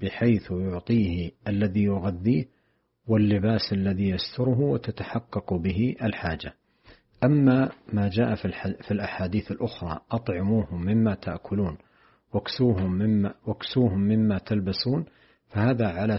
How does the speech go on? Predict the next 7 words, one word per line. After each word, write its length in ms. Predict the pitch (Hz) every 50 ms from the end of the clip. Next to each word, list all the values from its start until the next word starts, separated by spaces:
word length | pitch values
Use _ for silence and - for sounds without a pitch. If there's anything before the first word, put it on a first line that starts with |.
| - -
سبيل 340 | - 95 87 110 123 127 117
الندب 480 | 113 107 104 110 110 98 92 95 95 92
والاستحباب، 760 | 92 90 90 90 - - - 92 - - 95 98 98 98 92 - _ -
كما 220 | - 101 95 92 87 - -
سبق 560 | 98 87 85 85 - - 87 87 87 - -
بيان 380 | 98 95 98 95 90 87 85 82
ذلك. 360 | 78 80 82 76 71 73 -